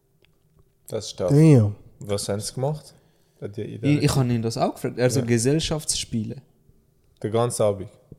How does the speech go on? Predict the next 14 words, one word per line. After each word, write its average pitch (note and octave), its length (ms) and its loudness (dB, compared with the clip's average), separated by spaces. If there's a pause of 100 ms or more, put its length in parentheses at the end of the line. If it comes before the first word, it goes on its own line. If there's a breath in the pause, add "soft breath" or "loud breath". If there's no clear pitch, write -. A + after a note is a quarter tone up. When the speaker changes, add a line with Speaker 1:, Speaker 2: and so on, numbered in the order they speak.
(340)
Speaker 3:
Das B2+ 200 2
und A#2 220 -2
nachher B2 260 0
bin A2 420 -4
ich A2 100 -4
so A#2 100 -2
gewesen, G#2+ 180 -8
„Du G#2+ 60 -8
bist G#2+ 140 -12
komisch“, G#2+ 340 -6
und G#2 100 -8
ich G#2 80 -12
bin G#2 160 -12
weg. G#2 200 -16